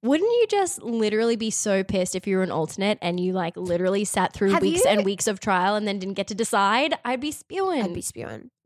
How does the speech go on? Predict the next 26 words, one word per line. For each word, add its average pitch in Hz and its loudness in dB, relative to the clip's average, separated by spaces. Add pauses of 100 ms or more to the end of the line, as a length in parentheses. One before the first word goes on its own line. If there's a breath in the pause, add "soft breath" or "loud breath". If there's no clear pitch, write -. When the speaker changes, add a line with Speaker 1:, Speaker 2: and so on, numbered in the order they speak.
Speaker 2:
Have 285 2
you 494 6
ever 262 2
been 196 -4
put 185 -4
up - -8
for 185 -12
jury - -8
duty? - -6
Speaker 1:
I 277 0 (160)
have, 285 -2
but 285 0
I 240 2
was 240 0
in 240 -2 (100)
uni 214 0
and 180 -2
I 185 -2
couldn't 208 -6
do 202 2
it. - -4
Speaker 2:
Because 330 2 (140)
I 330 4
got 339 2
it 262 0 (400)
twice 226 -2